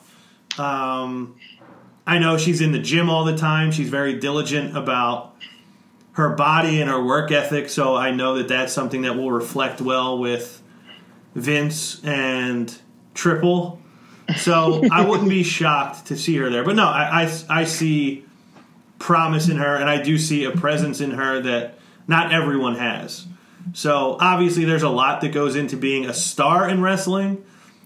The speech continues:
Speaker 1: which that's stuff I haven't gotten the opportunity to see yet. But I do see, like, the raw material there that she could be something that matters.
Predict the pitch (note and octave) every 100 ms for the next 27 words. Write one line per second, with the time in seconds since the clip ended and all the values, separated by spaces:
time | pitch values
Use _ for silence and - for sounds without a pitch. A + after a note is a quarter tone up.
0 | - D3 D#3 - - - - D#3 D#3 -
1 | D3 C#3 C#3 C#3 C3+ C#3 C#3 C3+ C3 C3
2 | A#2+ C#3 C3 A#2+ A#2 - D3+ D#3 D3+ D3
3 | - - - F3 E3+ D#3 E3 F3 E3 E3+
4 | E3 D3+ C3+ B2+ B2 A#2 - - - -
5 | - F3 D#3 D#3+ D#3+ D#3 D3+ E3+ D#3 C#3
6 | B2 A#2 A2 G#2+ G#2 - - _ _ -
7 | C#3+ - D#3 D#3 A#2+ C3 B2 A#2 C#3 B2
8 | A#2+ B2 A2+ G#2+ - - A#2 A2 G2+ F2+
9 | - - -